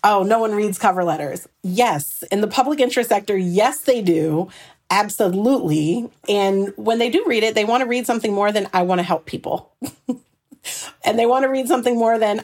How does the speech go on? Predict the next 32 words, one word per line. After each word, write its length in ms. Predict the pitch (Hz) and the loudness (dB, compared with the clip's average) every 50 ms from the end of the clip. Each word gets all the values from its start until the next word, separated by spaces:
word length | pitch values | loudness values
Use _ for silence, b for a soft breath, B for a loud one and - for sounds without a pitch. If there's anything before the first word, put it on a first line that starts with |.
| - | -2
"I've 240 | 262 285 320 311 302 | 0 0 0 0 0
been 160 | 294 277 339 | 0 0 0
so 200 | - - 277 269 | 2 2 0 0
privileged, 520 | 247 - 311 269 254 254 220 220 220 202 233 | 0 0 0 0 2 2 0 0 2 2 2
I 60 | 233 | 2
wanna 200 | 233 233 247 330 | 2 0 0 -2
spread 280 | 330 - - 302 311 262 | -4 0 0 0 2 2
my 140 | 254 226 220 | 2 0 2
privilege." 480 | 220 - 226 208 196 185 185 185 180 196 | 0 -2 -2 0 0 0 0 0 0 0
Like, 180 | 214 196 196 | -2 -2 0
uh, 220 | - 214 208 208 - | -2 -2 -4 -4 -4
there 300 | 202 196 214 214 214 202 | -2 0 2 2 2 0
ju-, 260 | 202 196 214 202 196 - | -2 -2 -4 -4 -4 -4
there 180 | 190 208 202 | -4 -4 -2
should 260 | 247 - - 240 208 | -2 -2 -4 -6 -6
just 220 | - 214 220 202 190 | -6 -6 -6 -6 -4
be 100 | 214 190 | 0 0
a 80 | 185 | 0
bit 280 | 180 170 147 208 214 - | 0 0 0 0 0 0
more 240 | 185 190 185 180 175 | 0 0 0 0 0
substance 600 | 175 - - 175 170 175 - - 165 165 165 - | -2 0 -2 -2 -2 -2 -4 -4 -4 -4 -4 -6
than 120 | - - 165 | -8 -8 -6
that. 300 | 175 - - - - - | -6 -4 -4 -6 -4 -4
And 120 | 214 196 196 | -4 -4 -2
so 140 | 202 214 202 | 0 0 0
the 100 | 190 190 | 0 0
way 360 | 196 196 214 214 220 269 285 | 0 2 2 2 2 0 -2
to, 460 | 285 - 254 226 208 202 196 196 202 196 B B B B B B B B B _ _ _ | -2 0 0 0 2 2 0 0 -2 -6 B B B B B B B B B _ _ _
you 100 | 226 220 | 0 2
know, 160 | 208 190 180 175 | 2 2 2 0
stand 540 | 165 - - - - 214 208 202 196 196 185 | -4 -8 -10 -4 -2 0 2 2 2 2 2
out 500 | 175 170 165 165 170 175 214 262 - - | 2 2 2 2 2 2 2 0 -2 -4